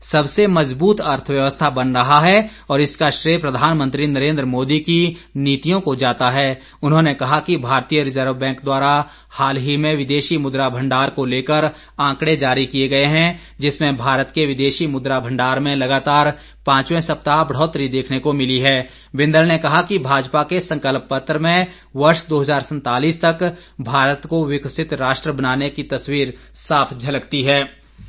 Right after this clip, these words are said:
मुख्य संसदीय सचिव सुंदरलाल ठाकुर और आशीष बुटेल ने प्रदेश की आर्थिक बदहाली के लिए भाजपा के कुप्रबंधन को जिम्मेदार ठहराया है।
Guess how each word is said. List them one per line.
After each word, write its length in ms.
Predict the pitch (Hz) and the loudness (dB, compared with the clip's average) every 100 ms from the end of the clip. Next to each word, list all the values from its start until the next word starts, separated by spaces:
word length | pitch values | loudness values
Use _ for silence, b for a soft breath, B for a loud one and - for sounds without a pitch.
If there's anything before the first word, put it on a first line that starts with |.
| b b 156 | b b 4
मुख्य 280 | 190 233 226 | 6 6 6
संसदीय 380 | 226 190 214 | 2 2 2
सचिव 320 | 214 196 - 247 | 2 0 0 0
सुंदरलाल 520 | 196 180 165 165 165 | 2 2 6 6 4
ठाकुर 420 | 147 147 165 220 | 2 -2 0 0
और 420 | 214 160 160 160 B B | 4 4 4 0 B B
आशीष 420 | 151 147 180 185 160 | -2 2 2 0 -2
बुटेल 320 | 147 151 160 | 0 2 4
ने 160 | 185 180 | 2 0
प्रदेश 360 | 143 147 156 | 0 0 0
की 160 | - 180 - | 2 0 0
आर्थिक 380 | 135 131 185 160 | -2 0 -2 -2
बदहाली 480 | 135 120 127 139 160 | -4 0 2 2 2
के 160 | 165 | 2
लिए 440 | 160 170 180 175 175 B - | 4 4 4 2 -2 B -10
भाजपा 440 | 127 147 131 160 | 0 0 2 -2
के 180 | 156 190 | 0 -2
कुप्रबंधन 680 | 185 196 190 135 131 127 147 | -2 -6 -2 0 0 -2 -4
को 160 | 151 151 | -2 -2
जिम्मेदार 460 | 139 147 135 127 | 0 0 0 -2
ठहराया 460 | 117 143 135 131 131 | -2 0 2 4 4
है। 300 | 139 139 | 2 0